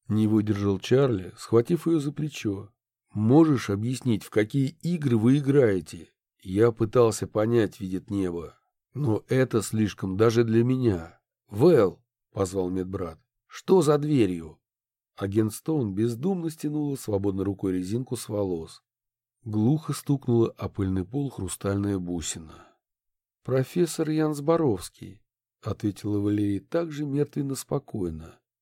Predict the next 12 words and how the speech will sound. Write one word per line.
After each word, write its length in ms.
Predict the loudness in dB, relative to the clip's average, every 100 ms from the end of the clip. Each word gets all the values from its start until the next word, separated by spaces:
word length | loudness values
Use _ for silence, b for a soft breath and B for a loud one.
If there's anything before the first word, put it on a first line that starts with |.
| _ _ _ -2
«У 120 | 0
меня 300 | 2 2 2
не 100 | 2
осталось 500 | 0 0 2 2 2
клофелина, 840 | -8 -4 -2 0 0 -2 -10 -16 _ _ _ 0
поэтому 420 | 2 2 0 2
я 120 | 2
просто 380 | 2 0 0 -4
дала 300 | -2 0 2
ему 200 | 0 0
по 120 | -2
голове 600 | 0 2 2 2 0 -2